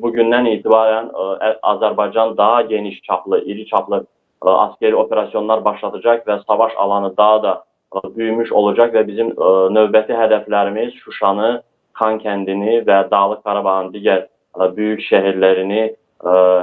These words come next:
həm havadan, həm qurudan, ə, hədəf almaq və oradakı erməni askeri terrorçularının, militanların, ə, ateş noktalarını etkisiz hale getirmək olacaq. Və bununla da Ermənistan artıq, ə,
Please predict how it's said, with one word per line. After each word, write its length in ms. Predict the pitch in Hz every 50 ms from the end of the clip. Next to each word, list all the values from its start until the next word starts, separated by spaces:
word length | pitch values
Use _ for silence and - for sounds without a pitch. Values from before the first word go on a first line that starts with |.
| -
həm 180 | 110 110 110 107 107
havadan, 480 | 104 101 101 98 98 107 107 110 107 107
həm 180 | 104 104 101 101
qurudan, 520 | _ 104 98 98 95 104 104 107 110 110 _ _ _ _ _ _
ə, 180 | - 90 90 90 90 90 90 90 90 90 90 90 87 90 - - _ _ _ _ _ _ _ _ - -
hədəf 280 | 113 113 117 117 117 117
almaq 460 | 107 101 98 95 104 107 117 127 123 117
və 60 | 104 95 107
oradakı 460 | 107 107 - 107 104 - - 117 110 92 107
erməni 280 | 107 101 104 104 110 110 90
askeri 480 | 101 - - - 107 104 104 107 104
terrorçularının, 880 | - 107 - 101 98 95 - - 101 98 95 95 92 95 101 104 110 110 _ _ _ -
militanların, 800 | 98 95 98 98 98 104 98 98 98 98 98 98 107 110 110 110 _ _ _ _ _ -
ə, 120 | 92 92 92 92 92 90 90 90 90 90 - - - - - -
ateş 340 | 101 - - 113 107 - 107
noktalarını 720 | 104 98 - - 95 95 95 92 92 92 101 104 110 - 78
etkisiz 320 | - - _ - 107 - 104
hale 220 | 95 92 95 98 98
getirmək 360 | - - - - - 170 -
olacaq. 260 | - - 147 _ _ _ _ _ _ _ _ _ _ _ _ _ _ _ _ _ -
Və 120 | 110 113 113
bununla 360 | 127 143 143 143 135 127 120 127
da 100 | 135 - 120 123
Ermənistan 540 | 117 117 113 110 110 107 - 127 120 120
artıq, 480 | 98 104 107 104 - - 120 113 - -
ə, 120 | 73 98